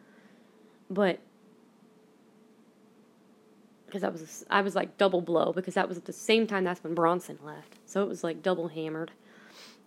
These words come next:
But I've never had to l-,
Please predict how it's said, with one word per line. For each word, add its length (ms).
But 300
I've 80
never 260
had 100
to 60
l-, 140